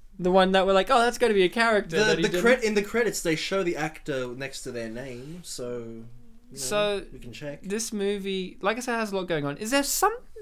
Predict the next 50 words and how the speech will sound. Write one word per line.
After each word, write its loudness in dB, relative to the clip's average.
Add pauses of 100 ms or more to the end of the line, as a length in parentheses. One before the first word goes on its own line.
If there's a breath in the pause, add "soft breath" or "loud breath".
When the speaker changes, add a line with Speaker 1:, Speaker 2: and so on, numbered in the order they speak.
(100)
Speaker 1:
is 0
there 4
things -4
that 0 (240)
don't 4
work -10
for -10
you? -8 (560)
I 0
mentioned 0
my 4
whole 0
thing -2
about 2
the -2
accountant -4
doesn't -12
work -12 (100)
for -14
me. -14
Speaker 2:
Well, -2
I -2
mean, 0
the 0
only 2
thing -4
was -2
that 0
I, 0 (840)
and -10
I -10
guess -8
it's -8 (160)
semi-intentional, -6
the -8
confusion -8
about -6
the -12
suitcases. -8
Like, -10
at -6
one -4
point, -6
I -2
really -6
thought -8
that -12
there -10
was -12
a -14